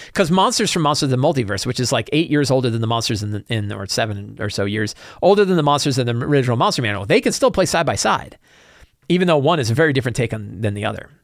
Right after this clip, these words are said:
So, so we'll see. Doc Schroeder says, "Will this be similar to one E and two E?" I don't think so. I think it's more like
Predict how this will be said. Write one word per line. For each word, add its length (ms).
So, 480
so 180
we'll 160
see. 320
Doc 180
Schroeder 220
says, 200
"Will 60
this 160
be 80
similar 240
to 80
one 220
E 80
and 100
two 180
E?" 200
I 100
don't 180
think 200
so. 320
I 100
think 180
it's 140
more 140
like 240